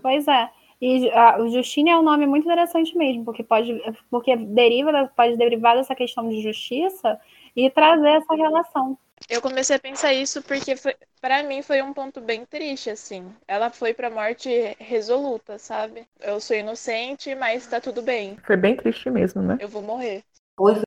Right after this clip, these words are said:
Speaker 4: pesadíssimo.
Speaker 2: Foi
Speaker 4: E ela quase enlouqueceu, né?
Speaker 2: Foi horrível.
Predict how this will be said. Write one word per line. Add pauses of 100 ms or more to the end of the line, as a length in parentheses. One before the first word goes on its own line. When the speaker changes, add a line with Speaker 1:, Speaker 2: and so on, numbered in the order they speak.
Speaker 4:
pesadíssimo.
Speaker 2:
Foi
Speaker 4:
E
ela
quase
enlouqueceu,
né?
Speaker 2:
Foi
horrível.